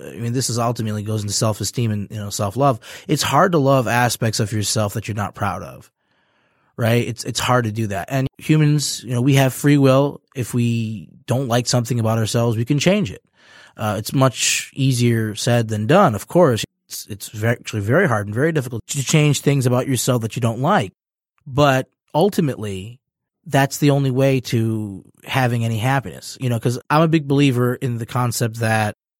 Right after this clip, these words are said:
you know, my moral, highest moral purpose, the listeners, your guys' highest moral purpose in life is to achieve happiness and achieve it through rational means,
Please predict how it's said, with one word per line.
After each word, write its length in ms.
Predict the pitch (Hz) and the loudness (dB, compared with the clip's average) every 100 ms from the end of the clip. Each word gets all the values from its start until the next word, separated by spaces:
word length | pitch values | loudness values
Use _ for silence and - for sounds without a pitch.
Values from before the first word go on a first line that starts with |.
| _ _ | _ _
you 80 | 120 | -4
know, 60 | 113 | 0
my 300 | 120 139 151 | 4 4 4
moral, 520 | 135 131 127 120 113 | 4 6 4 2 0
highest 440 | - 131 127 - | 0 2 2 0
moral 240 | 120 123 117 | 2 4 2
purpose, 760 | 123 117 113 107 - - - _ _ | 2 2 0 -2 -4 -8 -12 _ _
the 60 | - | -2
listeners, 640 | 131 143 135 120 107 - - - | 2 2 2 2 0 -6 -14 -10
your 180 | 120 131 | -2 2
guys' 460 | 135 131 117 110 - _ _ | 4 2 0 -4 -8 _ _
highest 340 | - 131 131 135 | 0 2 2 2
moral 240 | 120 120 | 2 2
purpose 360 | 110 120 117 - | 2 2 0 -2
in 140 | 110 | 0
life 400 | 110 110 107 - - _ | 0 0 -2 -8 -18 _
is 160 | 135 117 | -4 0
to 140 | 135 | 0
achieve 320 | 120 - 131 | 2 0 0
happiness 640 | 98 123 120 101 78 - - | 2 0 0 -4 -10 -10 -2
and 340 | 127 123 117 - - _ - | 0 0 -2 -8 -20 _ -6
achieve 380 | 123 - 156 | -2 2 4
it 180 | 147 139 | 4 2
through 480 | - 139 139 139 139 | 0 4 6 4 4
rational 520 | 123 127 127 - 127 | 2 2 2 0 0
means, 640 | 120 123 123 120 120 - | 2 2 2 0 -2 -6